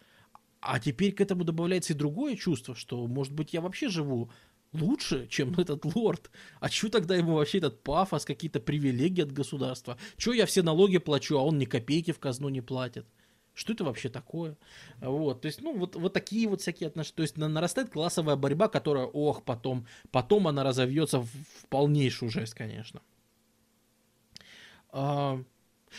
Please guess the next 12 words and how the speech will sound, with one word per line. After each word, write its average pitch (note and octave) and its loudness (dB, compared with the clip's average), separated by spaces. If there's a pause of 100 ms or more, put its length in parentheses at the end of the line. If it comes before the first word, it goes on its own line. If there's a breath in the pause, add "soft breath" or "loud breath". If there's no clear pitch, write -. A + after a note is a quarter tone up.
(120)
Наверное, A#3 4
это G#3+ 4
единственная G#3 6
эпоха, - -4
кстати, F3+ 2
что - 0
интересно, F#3+ 4
я C3 2
при C#3+ 0
подготовке E3+ 0
это - -2
заметил, G#3 4